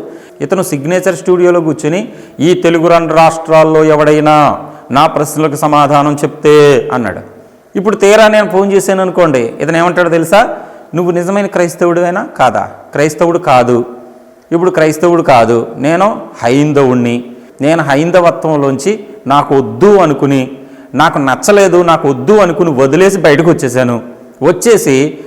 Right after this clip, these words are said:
నేను క్రైస్తవ మార్గాన్ని నేను నా జీవితానికి ఎంచుకున్నాను. ఇది రాజ్యాంగం నాకు ఇచ్చిన హక్కు. నీకేంటి బాధ? మా తాతలు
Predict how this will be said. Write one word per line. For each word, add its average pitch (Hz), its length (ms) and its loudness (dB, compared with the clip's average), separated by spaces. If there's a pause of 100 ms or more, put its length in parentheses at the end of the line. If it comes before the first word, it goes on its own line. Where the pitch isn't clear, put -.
(160)
నేను 208 220 2
క్రైస్తవ 190 600 0
మార్గాన్ని 175 680 2
నేను 214 360 0 (240)
నా 151 140 2
జీవితానికి 170 600 0
ఎంచుకున్నాను. 135 680 -2 (160)
ఇది 185 140 0
రాజ్యాంగం 160 580 2
నాకు 180 180 -2
ఇచ్చిన 170 220 -2
హక్కు. 143 440 -2
నీకేంటి 185 400 0
బాధ? 185 340 6 (720)
మా 151 240 2
తాతలు 175 580 2